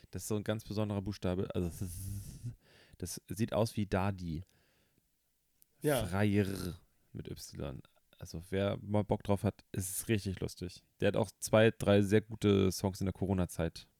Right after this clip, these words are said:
Speaker 1: jetzt gemacht. Kriegt man immer gute Laune.
Speaker 2: Du meinst so wie die Ärzte?
Speaker 1: Nein.
Speaker 2: Doch. Die haben auch gute Songs gemacht.
Speaker 1: Ah, auch? Ja.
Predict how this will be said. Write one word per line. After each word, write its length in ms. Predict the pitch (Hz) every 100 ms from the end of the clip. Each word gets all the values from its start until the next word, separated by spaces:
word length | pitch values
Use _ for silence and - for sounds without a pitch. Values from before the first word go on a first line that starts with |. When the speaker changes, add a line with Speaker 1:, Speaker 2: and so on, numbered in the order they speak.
| _ -
Speaker 1:
jetzt 240 | 92 -
gemacht. 340 | 98 101 - - _ _ _ -
Kriegt 160 | - -
man 100 | 117
immer 140 | 107
gute 180 | 92 87
Laune. 260 | 85 - - _ _ _ _ _ _ _ _
Speaker 2:
Du 80 |
meinst 180 | 143 151
so 100 | 139
wie 60 | 127
die 100 | 120
Ärzte? 460 | 147 156 - 143 - _ _ _ _ _ _ _ _
Speaker 1:
Nein. 280 | 98 85 69 _ _ _ _ _ _ _ _ _ _ _ _ _
Speaker 2:
Doch. 240 | - - - _ _ _ _ _ -
Die 60 |
haben 100 | 117
auch 120 | -
gute 160 | - 101
Songs 280 | - 107 -
gemacht. 240 | 107 98 _ _
Speaker 1:
Ah, 140 | - - _
auch? 380 | 78 92 - - -
Ja. 300 | 87 78